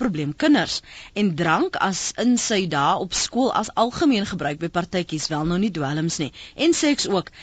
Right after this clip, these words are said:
En Margate was toe al 'n lekker hoel vir matrieks van Johannesburg. So hoekom klom almal nou so verstom? Dis omdat ouers nie betrokke is by hul kinders nie. Dis hoekom." Anoniem skryf, "Ek bly in 'n voorstad in Pretoria waar daar 'n groot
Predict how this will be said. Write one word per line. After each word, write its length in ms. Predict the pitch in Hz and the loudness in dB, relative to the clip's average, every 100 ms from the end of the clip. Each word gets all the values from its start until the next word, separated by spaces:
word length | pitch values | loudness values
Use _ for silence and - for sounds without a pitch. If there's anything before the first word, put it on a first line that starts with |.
| - | -6
En 200 | 240 262 | 4 4
Margate 540 | 202 165 202 220 285 233 | 6 2 2 2 0 -2
was 160 | 262 | -4
toe 160 | - 349 | 0 2
al 180 | 226 226 | 2 2
'n 80 | |
lekker 320 | 180 160 214 165 | 0 -2 -4 -2
hoel 400 | 151 175 170 - - | 0 0 0 -4 -12
vir 160 | - | -6
matrieks 580 | 170 156 - 320 - - | -4 -4 -2 -2 -2 -6
van 200 | - 180 | -2 0
Johannesburg. 720 | 170 170 147 175 160 165 - - - - | 0 0 0 -2 -2 -4 -6 -12 -20 -8
So 140 | - | 2
hoekom 280 | 247 233 453 | 2 2 -2
klom 200 | - 359 - | -2 -2 0
almal 240 | 262 311 | 2 4
nou 220 | 196 180 | 4 2
so 220 | 247 254 | 0 -2
verstom? 460 | 247 214 - 175 139 - - | -4 -4 -4 -4 -6 -10 -14
Dis 140 | - 180 | -8 -4
omdat 260 | 240 202 - | -2 -2 2
ouers 420 | 294 302 226 - | 2 4 2 0
nie 100 | 269 | -2
betrokke 480 | 247 - 196 - 180 | -2 -2 -4 -2 -4
is 120 | 175 | -2
by 100 | 156 | -2
hul 160 | 160 - | -4 -2
kinders 400 | 190 185 170 151 | -2 0 -2 -4
nie. 160 | 123 - _ - | -8 -12 _ -8
Dis 280 | 151 180 190 | -2 -2 -2
hoekom." 360 | 160 - 127 - - - - - | -4 -6 -10 -14 -20 -20 -20 -8
Anoniem 360 | - 294 285 302 | 2 6 8 8
skryf, 360 | - - 302 277 | 6 2 0 0
"Ek 60 | 196 | 0
bly 100 | 240 | 2
in 60 | 247 | 2
'n 80 | - | 2
voorstad 520 | 269 285 - 277 269 220 | 0 0 0 -2 0 -2
in 80 | 185 | -2
Pretoria 640 | 180 - 349 392 370 247 165 | -4 -2 4 6 6 4 4
waar 180 | 190 185 | 4 4
daar 200 | 196 202 | 2 2
'n 120 | 233 | -2
groot 720 | - - - 311 311 339 320 | -2 -6 -4 2 6 6 4